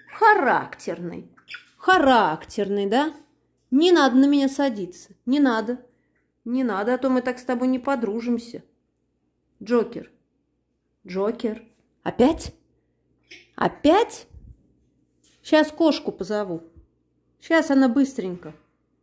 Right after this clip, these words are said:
быстренько тебя на место поставит. Сегодня попробую его помыть под душем, потому что вот так пёрышки, когда у него чешешь, у него начинают такие высыпаться беленькие штучки.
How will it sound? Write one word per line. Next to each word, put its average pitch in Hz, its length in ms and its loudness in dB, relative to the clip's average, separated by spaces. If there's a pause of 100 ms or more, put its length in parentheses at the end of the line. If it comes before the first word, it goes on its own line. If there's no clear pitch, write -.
(140)
быстренько 247 840 -2
тебя 190 240 -6
на 196 160 0
место 175 400 -4
поставит. - 720 -4 (800)
Сегодня 202 600 0 (240)
попробую 208 540 0
его 196 220 -4
помыть 196 440 -6
под 185 240 -10
душем, 226 460 -8
потому 185 340 -6
что 180 300 -8 (320)
вот 208 140 0
так 214 200 -2
пёрышки, 202 400 0
когда 196 360 0
у 196 60 0
него 196 240 -2
чешешь, 330 520 -4
у 202 40 -2
него 247 200 0
начинают 226 600 0 (360)
такие 247 280 -4
высыпаться 220 680 -4
беленькие 233 1040 0 (160)
штучки. - 720 -6